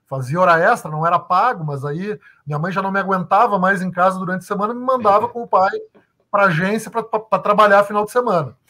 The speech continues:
Só que aí, claro, eu fazia um banzé danado, carimbava todas as paredes, aí tinha máquina de datilografia,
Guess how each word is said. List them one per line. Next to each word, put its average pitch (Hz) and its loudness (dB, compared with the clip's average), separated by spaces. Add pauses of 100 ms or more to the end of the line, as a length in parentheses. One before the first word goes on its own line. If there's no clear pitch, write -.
(360)
Só 247 -2
que 262 -4
aí, 311 2
claro, 302 4
eu - 0
fazia 151 -2
um 233 -6
banzé 214 4
danado, 247 0
carimbava 160 0
todas 180 -8
as 185 -6
paredes, 208 0
aí 147 -10
tinha 175 -8
máquina 175 -2
de 160 -8
datilografia, 202 -6